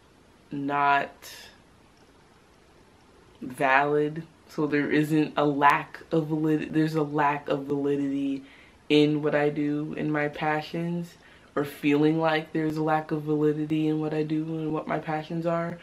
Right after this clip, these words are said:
Um, okay, so, as in, okay, so if you're asking, like, okay, what does that mean, like, validity in what I do and my passions?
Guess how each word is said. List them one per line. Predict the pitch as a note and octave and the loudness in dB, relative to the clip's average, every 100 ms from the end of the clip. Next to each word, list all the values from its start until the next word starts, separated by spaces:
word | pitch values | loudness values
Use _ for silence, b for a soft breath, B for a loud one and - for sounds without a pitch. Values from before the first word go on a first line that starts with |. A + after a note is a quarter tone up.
| B B B B - | B B B B 0
Um, | D#3 D3+ D3+ D3 C#3 - - - _ - | 4 6 4 0 -4 -8 -18 -20 _ -2
okay, | D#3 D#3 | 0 2
so, | D3+ D#3+ D#3 C#3 - _ _ _ _ _ _ - | 0 0 -2 -4 -12 _ _ _ _ _ _ 2
as | E3 E3 | 2 2
in, | D#3 | 2
okay, | D3 D3 D3 | 2 0 -6
so | - D3 C#3+ | -2 -2 -2
if | D3 - | -6 0
you're | D3 | 2
asking, | D3 D3+ C#3 | 2 -2 -8
like, | C3+ | -6
okay, | D3 - C3+ | -6 -8 -10
what | C#3 C#3 C3+ | -8 -10 -10
does | C3+ | -8
that | B2 - | -6 -6
mean, | B2 - | -8 -8
like, | - - - - | -10 -12 -18 -12
validity | C#3 C3+ C3+ B2+ C3 | -6 -4 -4 -6 -10
in | B2+ B2 | -8 -6
what | B2 | -6
I | - | -8
do | B2 B2 | -6 -4
and | B2 | -4
my | - | -6
passions? | - - - - | -8 -10 -10 -14